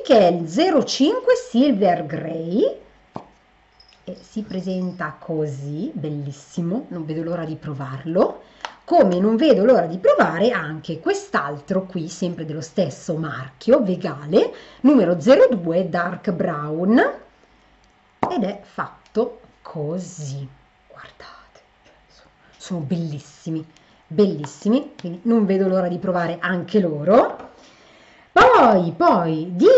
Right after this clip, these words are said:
Kiko, eh, questo lipstick, eccolo qua, Color Click Lipstick, nella tonalità numero zero due. Allora,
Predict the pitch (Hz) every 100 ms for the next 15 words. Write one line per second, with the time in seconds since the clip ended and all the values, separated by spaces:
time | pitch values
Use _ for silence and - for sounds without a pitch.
0 | 466 330 311 202 - - 185 170 156 151
1 | - - - 202 202 370 285 - - -
2 | 220 190 185 208 339 453 - - 453 466
3 | - 453 466 - 190 - 185 170 - 240
4 | 381 440 - 233 240 240 233 226 - -
5 | 220 214 196 170 151 - - _ 320 440
6 | - 480 523 - - 226 220 170 160 -
7 | 214 208 208 254 233 202 254 190 156 156
8 | 139 147 294 240 156 143 139 139 202 523
9 | - - _ _ _ _ _ _ _ _
10 | _ _ _ _ 214 202 170 143 135 -